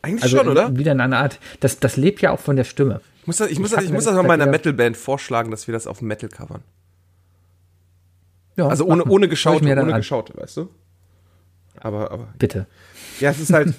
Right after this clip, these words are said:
Speaker 2: <laughs>
Speaker 1: es ist halt immer dieses, aber je, ich, also alle, die ich kannte, wenn das, wenn der Song lief, haben eigentlich auch immer mit High-Pitch-Stimme so mitge-, mitgegrölt, so. Ne? Also keiner hat das schön gesungen eigentlich. Das ist so, wie wenn du Zombie mitsingst.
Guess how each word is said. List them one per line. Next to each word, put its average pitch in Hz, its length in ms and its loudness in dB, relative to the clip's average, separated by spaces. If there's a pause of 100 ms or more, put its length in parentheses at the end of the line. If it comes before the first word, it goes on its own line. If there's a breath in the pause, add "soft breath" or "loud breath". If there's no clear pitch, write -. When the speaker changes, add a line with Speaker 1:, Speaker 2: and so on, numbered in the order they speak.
Speaker 2:
<laughs> 190 120 -8
Speaker 1:
es 185 100 -8
ist - 80 -4
halt 151 100 0
immer 151 140 2
dieses, 135 320 -8
aber 131 260 2
je, 143 240 -2
ich, - 180 -8 (140)
also 131 240 -2
alle, 196 180 4
die 175 160 -4
ich 220 140 -4
kannte, 160 760 0
wenn 147 120 0
das, 147 200 -2
wenn 147 80 0
der 139 80 0
Song 156 220 0
lief, 160 140 0
haben 139 180 2
eigentlich 131 240 -2
auch - 40 -4
immer 147 140 2
mit 139 200 -2
High-Pitch-Stimme 143 840 0 (280 loud breath)
so - 160 -6
mitge-, 131 600 0
mitgegrölt, 107 680 0
so. - 220 -10 (500)
Ne? 139 260 -8
Also - 160 -8
keiner 139 300 0
hat 139 120 0
das - 260 -4
schön 151 300 2
gesungen 107 360 -2
eigentlich. 92 440 -4 (340 loud breath)
Das 127 120 0
ist - 40 -2
so, 185 160 4
wie 185 100 4
wenn 190 140 4
du 196 80 6
Zombie 180 380 4
mitsingst. 107 600 -4